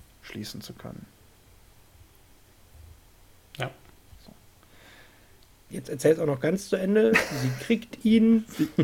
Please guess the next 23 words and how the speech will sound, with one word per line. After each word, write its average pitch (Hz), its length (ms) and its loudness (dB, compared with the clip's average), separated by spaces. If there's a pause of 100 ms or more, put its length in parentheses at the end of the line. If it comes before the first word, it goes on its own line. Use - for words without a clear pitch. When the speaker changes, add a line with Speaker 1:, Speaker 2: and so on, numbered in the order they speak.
(500)
Speaker 1:
sie, - 260 -12 (140)
genau. 151 500 4
Sie - 200 2
Speaker 3:
Nach 160 160 2
einer 165 280 0
wilden 202 320 0
Action-Schießerei 175 1040 0
mit 165 180 -2
einem 156 560 -2 (180)
Spinnenpanzer 208 1120 2 (380)
<laughs> - 380 -10
stellen 196 460 4
sie 196 320 2
ihn. 196 340 2 (340)
Äh, 170 400 2 (220)
sie 165 140 -4
verschmilzt 160 600 0
mit 196 140 0
ihm. 190 340 0
Batu 185 400 0
unterstützt 165 560 0
sie 190 80 -2
dabei. 170 520 2